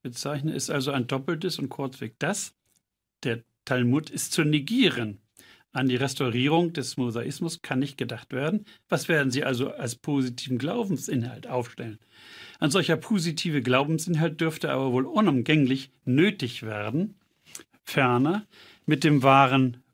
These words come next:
Vollgehalt unseres Wissens und Denkens frei heraustreten, ist noch nicht möglich. Zugleich muss aber darauf gesehen werden,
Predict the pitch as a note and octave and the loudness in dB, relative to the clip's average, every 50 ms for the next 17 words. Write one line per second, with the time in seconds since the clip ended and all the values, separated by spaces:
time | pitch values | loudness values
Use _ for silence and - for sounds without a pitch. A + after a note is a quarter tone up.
0 | _ _ _ - - - E3+ G3 F#3 D#3+ C#3 B2+ A#2 B2 B2 B2 B2 C3+ C3+ - | _ _ _ -8 0 4 6 6 8 6 6 4 4 4 4 4 4 2 2 0
1 | - B2+ B2 A#2 A#2+ A#2 A#2 - D3 C#3+ - E3+ D#3+ D3+ - - - E4 - B2+ | 0 0 0 0 0 -4 -2 -2 -2 -2 0 0 0 0 -2 -6 -6 -4 -4 -4
2 | C3 - - - _ _ _ _ _ C#3+ C#3 C#3+ E4 D#4 F3 E3 E3 - - - | -4 -6 -14 -20 _ _ _ _ _ 2 2 2 4 2 0 0 0 -4 -8 -10
3 | - - - - A#2+ A2+ B2 A#2+ C3 A#2 B2+ D#3 - D#3+ - - - B2+ A#2+ A#2 | -12 -14 -6 -2 0 0 0 0 0 0 0 0 0 -2 -4 -6 -4 -2 -2 -2
4 | - B2+ C#3+ D3+ - _ _ - D#3+ - - D3+ B2+ E3 F#3 - - F#3+ F#3+ F3 | -2 -2 -4 -4 -6 _ _ -6 -4 0 0 0 0 0 -2 2 4 6 6 6
5 | - - - - - - - _ _ - - - - - _ - E3 C3+ B2+ C3+ | 4 2 -6 -12 -14 -16 -20 _ _ -20 -20 -20 -20 -16 _ -4 0 2 4 4
6 | C3+ C#3 - - D#3+ D#3 - D#3+ B2+ B2+ B2 A#2 A#2+ A2 A#2 A#2+ A#2+ A#2+ - _ | 4 4 4 4 2 2 2 -2 -2 0 0 0 0 0 0 0 0 -2 -8 _
7 | _ _ _ - _ _ _ _ - - - _ _ _ _ _ _ _ - C3 | _ _ _ -20 _ _ _ _ -20 -20 -20 _ _ _ _ _ _ _ 2 2
8 | A2+ A2 D3 F3 F3+ E3 C#3 B2 A2 G#2 A2 G#2+ G#2+ A2+ B2 C#3 E3+ G3 A3 G#3 | 4 4 6 6 8 8 8 6 4 2 0 -2 -2 -2 -4 -2 -2 -2 -4 -4
9 | - _ | -6 _